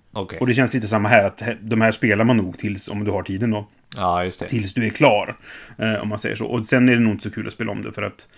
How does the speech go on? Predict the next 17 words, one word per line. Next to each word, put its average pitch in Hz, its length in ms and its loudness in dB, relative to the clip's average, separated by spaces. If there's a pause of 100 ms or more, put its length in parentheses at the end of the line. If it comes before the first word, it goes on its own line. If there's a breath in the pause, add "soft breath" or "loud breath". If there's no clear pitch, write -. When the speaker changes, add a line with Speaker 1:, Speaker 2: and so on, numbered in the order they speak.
(320 loud breath)
Speaker 2:
det 120 100 -2
finns 156 420 4
en 147 80 8
del 113 200 2
situationer 107 640 -2
där 110 100 4
vi, 110 240 0
så 113 100 0
här, 101 80 2
vi 107 60 -4
satt 113 140 -6
och 120 100 -4
tolkade, 120 420 0
bara, 110 140 2
"Men 139 100 4
vänta 135 180 0
nu, 113 200 0